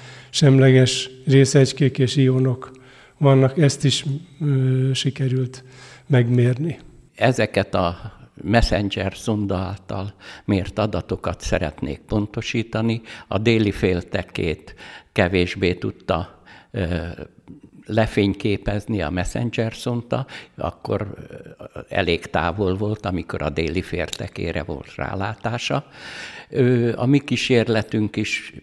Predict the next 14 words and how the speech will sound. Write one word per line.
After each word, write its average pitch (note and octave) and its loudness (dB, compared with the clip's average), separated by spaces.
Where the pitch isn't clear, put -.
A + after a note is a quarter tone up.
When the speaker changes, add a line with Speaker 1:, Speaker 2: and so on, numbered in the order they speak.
Speaker 2:
például F2+ 0
az, F2+ -4
hogy E2 -2
a D2+ -4
felszínből F#2 -4
való E2 -4
kipárolgás, F2+ 0
fémes G2 2
anyagok F#2 -2
kipárolgása, E2 -4
ö, E2+ 0
és - -4
azoknak G#2 -4
a, D#2+ -6